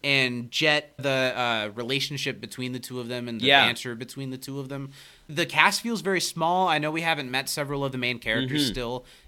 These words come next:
Speaker 1: and even after next week's episode, we haven't met
Speaker 2: You still
Speaker 1: all of
Speaker 2: haven't,
Speaker 1: the main
Speaker 2: yeah.
Speaker 1: characters yet,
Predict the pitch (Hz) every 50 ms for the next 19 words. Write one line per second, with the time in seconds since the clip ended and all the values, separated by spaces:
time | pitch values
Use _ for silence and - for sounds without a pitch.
0 | - 143 139 135 120 131 147 151 156 156 147 123 139 139 135 139 143 135 127 127
1 | 120 117 104 - - 110 113 127 160 - - 127 123 117 110 - 110 101 - 113
2 | 104 - 110 104 104 110 113 113 107 104 107 107 104 98 104 95 95 - - 104
3 | 101 104 117 113 - - 107 104 107 104 101 95 95 90 101 101 107 104 92 82
4 | 104 104 101 98 - - 104 101 98 107 101 101 101 -